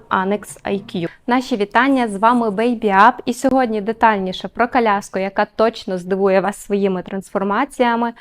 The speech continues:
адже вона може бути як візочок з люлькою, прогулянковий візок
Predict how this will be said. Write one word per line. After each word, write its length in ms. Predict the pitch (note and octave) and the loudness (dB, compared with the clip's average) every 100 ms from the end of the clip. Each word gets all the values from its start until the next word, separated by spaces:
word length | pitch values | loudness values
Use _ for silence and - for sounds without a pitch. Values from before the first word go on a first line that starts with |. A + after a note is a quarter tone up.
| - - - _ | -18 -20 -20 _
адже 340 | A3+ A3+ A3 | 4 6 4
вона 220 | G#3 G3+ G3+ | 2 2 2
може 300 | G3+ G3 G3 | 2 2 -2
бути 320 | F3+ F#3 F#3 | -2 -4 -2
як 320 | F3+ F#3+ - | 0 -2 0
візочок 540 | F#3+ G3+ F#3+ F#3+ F3+ | -2 2 0 0 -8
з 100 | F3 | -6
люлькою, 560 | G3 F#3+ F#3 - A#3+ C#4 - - _ | 0 0 0 2 2 0 -6 -20 _
прогулянковий 880 | - B3 B3 A3+ G3+ G3+ F3+ F3+ A3 | 2 4 6 4 2 0 -2 0 0
візок 460 | B3 B3+ C#4 D4 | 0 0 0 0